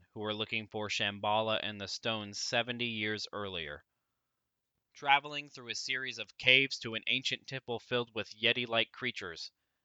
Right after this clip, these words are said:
Nate and Tenzin discover that Schaefer's men were S S members on an Ahnenerbe expedition, and that he had killed them to protect the world from the power of the stone.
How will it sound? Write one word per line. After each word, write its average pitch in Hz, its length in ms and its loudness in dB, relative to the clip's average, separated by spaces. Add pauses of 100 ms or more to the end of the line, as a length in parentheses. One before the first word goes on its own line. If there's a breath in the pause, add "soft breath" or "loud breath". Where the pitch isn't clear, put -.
(340)
Nate 127 300 10
and 123 140 -12
Tenzin 123 400 -2
discover 117 500 -2
that 107 160 -2
Schaefer's 127 540 -4
men 123 280 -2
were 104 160 -4
S 123 220 0
S 127 200 -2
members 87 480 -10 (360)
on 113 200 -6
an 110 120 0 (100)
Ahnenerbe 127 680 4
expedition, 110 760 0 (600)
and 110 120 -6
that 107 120 4
he 113 140 0
had 107 220 2
killed 127 280 0
them 104 220 -2
to 110 100 -10
protect 110 460 -6
the 104 80 -6
world 110 400 -2
from 107 180 -14
the 92 100 -6
power 101 420 0
of 87 160 -8
the 92 80 -12
stone. 76 440 -8